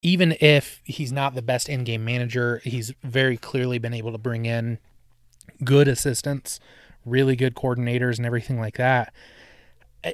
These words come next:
this is another year where I'm just, I'm looking back on that and I'm like, "Eh, is he?" I, I don't know. I,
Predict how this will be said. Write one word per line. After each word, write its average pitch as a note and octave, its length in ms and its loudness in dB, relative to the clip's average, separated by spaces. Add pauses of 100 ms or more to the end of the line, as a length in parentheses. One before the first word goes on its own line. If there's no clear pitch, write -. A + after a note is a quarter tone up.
this C3+ 440 -2
is C#3+ 180 2
another C#3 320 4
year B2+ 200 2
where D#3+ 140 2
I'm A#2+ 120 0
just, A#2 240 -2
I'm B2 160 -2
looking B2+ 240 0
back C3+ 260 -2
on C3+ 80 -2
that B2+ 140 -2
and C3 100 0
I'm C3 100 -2
like, C3+ 240 -8
"Eh, D#4 200 0 (200)
is C4 160 2
he?" E4+ 260 4 (260)
I, - 240 4
I A3+ 60 6
don't D#4 140 6
know. D4+ 260 10 (540)
I, F#3+ 160 2